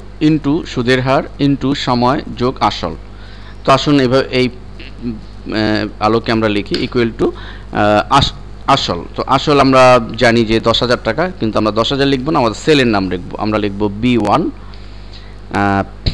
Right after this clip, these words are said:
এরপরে বলছে into সুদের হার অর্থাৎ ফাইভ পার্সেন্ট, আমরা স-, সেলের নাম রাখবো into বি টু।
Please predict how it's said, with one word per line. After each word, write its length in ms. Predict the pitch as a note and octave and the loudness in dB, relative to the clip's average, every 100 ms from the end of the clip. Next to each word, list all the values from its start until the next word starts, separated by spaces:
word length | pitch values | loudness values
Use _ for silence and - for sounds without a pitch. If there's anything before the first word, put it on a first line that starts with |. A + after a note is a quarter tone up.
| - - - - - - | -6 -16 -18 -18 -16 0
এরপরে 280 | C3 C#3 C#3 | 0 2 2
বলছে 240 | C3 - | 2 2
into 320 | E3 E3 - | 2 2 2
সুদের 360 | D#3+ F3+ D#3+ A#2+ | 0 2 4 4
হার 180 | G2 F2+ - - - - - | 0 -2 -8 -16 -16 -8 2
অর্থাৎ 480 | B2 - B2 A#2+ | 2 4 2 2
ফাইভ 200 | - B2+ B2 | 0 0 2
পার্সেন্ট, 400 | C#3 C3 F3+ C#4+ - | 0 0 -2 -2 -4
আমরা 260 | A2 G#2 G#2+ | -2 2 0
স-, 200 | - - - - | -2 -14 -16 -12
সেলের 320 | - B2 B2+ | 0 4 4
নাম 240 | B2+ A#2+ | 4 4
রাখবো 340 | A#2+ B2+ G3+ - - | 0 -2 -4 -6 -2
into 540 | C#3 C#3 C3 D#3 F3+ - - - - - - - - - - - | 2 2 2 2 2 2 -10 -14 -14 -16 -16 -16 -16 -16 -16 -12
বি 340 | A2 G#2+ A#2+ A#2+ - | -8 0 2 2 -2
টু। 260 | - B2 G3 | -2 0 0